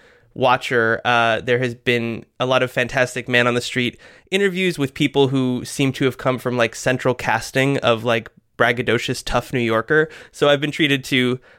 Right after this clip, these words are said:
lots of Brooklyn accents explaining that New York has endured much worse than the coronavirus, and it will endure this just as well.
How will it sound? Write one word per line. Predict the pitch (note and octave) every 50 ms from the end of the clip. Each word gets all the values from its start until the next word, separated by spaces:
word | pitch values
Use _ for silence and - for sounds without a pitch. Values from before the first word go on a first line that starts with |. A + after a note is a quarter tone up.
| _ -
lots | - D3 C#3+ -
of | C3+ A2
Brooklyn | C3 C3+ - C#3 B2+
accents | B2 A#2 B2 - - B2+ A#2+ - -
explaining | - - - C#3 B2+ B2 B2 B2 A#2+
that | A#2+ A#2 - -
New | B2+ C#3+ C#3+
York | C#3+ C3+ B2+ -
has | C3+ A#2+
endured | B2+ A#2+ A#2+ B2 B2 B2 A2+
much | C#3 C#3+ - -
worse | C#3 B2+ -
than | - B2
the | A#2+ A2+
coronavirus, | - B2 A2+ A2+ A#2 G#2+ A2 G#2+ G#2+ G#2+ A2 -
and | - A2
it | A2 -
will | A2 G#2+
endure | G#2 G#2 G#2 G#2+ G#2+ G2+
this | G#2 G#2+
just | - - G#2+ - -
as | - -
well. | - - G1+ -